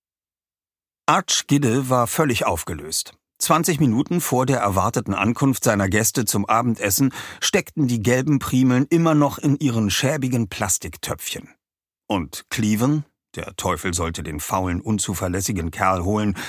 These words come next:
war immer noch in der Küche und trödelte mit dem Sushi herum. Arch brüllte aus dem Schlafzimmer: "Cleaven! Cleaven!" "Jau!", antwortete Cleaven.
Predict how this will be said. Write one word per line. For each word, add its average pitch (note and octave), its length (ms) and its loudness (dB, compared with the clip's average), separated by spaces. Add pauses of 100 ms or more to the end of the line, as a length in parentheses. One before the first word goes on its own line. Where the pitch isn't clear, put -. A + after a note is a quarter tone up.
(220)
war A#2 260 4
immer A#2+ 240 4
noch B2 220 2
in B2 100 2
der G2 140 0
Küche A#2 320 2
und B2 260 2
trödelte A2+ 480 2
mit G#2 200 0
dem A#2 120 4
Sushi D#3 300 2
herum. F2 400 -2 (960)
Arch C#3+ 380 -2
brüllte A#2 440 2
aus G#2+ 160 -2
dem F#2 160 -2
Schlafzimmer: G2 760 0 (400)
"Cleaven! G3 540 4 (680)
Cleaven!" C4 840 6 (840)
"Jau!", D4 420 6 (440)
antwortete E2 680 0
Cleaven. D2 560 -6